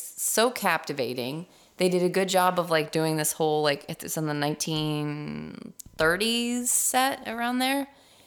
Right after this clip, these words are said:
So, like, the first season, spoiler alert, I guess,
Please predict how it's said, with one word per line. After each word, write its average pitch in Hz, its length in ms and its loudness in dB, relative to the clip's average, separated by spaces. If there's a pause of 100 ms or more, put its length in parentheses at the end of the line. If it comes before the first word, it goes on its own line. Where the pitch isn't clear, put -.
(180)
So, - 280 2
like, 156 260 4
the 160 60 0
first 185 300 2
season, 170 560 0 (520)
spoiler 165 500 2
alert, 156 440 4
I 151 60 0
guess, 143 600 2